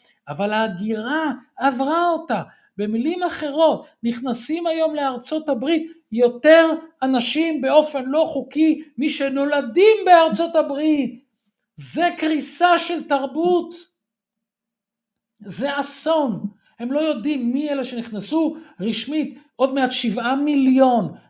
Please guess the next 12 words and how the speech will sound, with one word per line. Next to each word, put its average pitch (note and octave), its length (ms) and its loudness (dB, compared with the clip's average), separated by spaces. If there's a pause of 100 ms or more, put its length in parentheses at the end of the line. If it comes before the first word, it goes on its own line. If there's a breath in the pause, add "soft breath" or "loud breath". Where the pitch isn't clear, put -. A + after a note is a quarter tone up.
נכנסו F#3 500 -6
מאז G3+ 400 -6
תקופת F3+ 420 -10
ביידן, A#3+ 400 2 (320 loud breath)
ואני G#3+ 160 -2
מניח A3+ 320 -2
שהם G#3+ 280 -6
יעגלו F#3+ 420 -2
את G#3+ 80 -8
זה G#3 100 -8
לשמונה F#3 680 -4
מיליון B3 420 0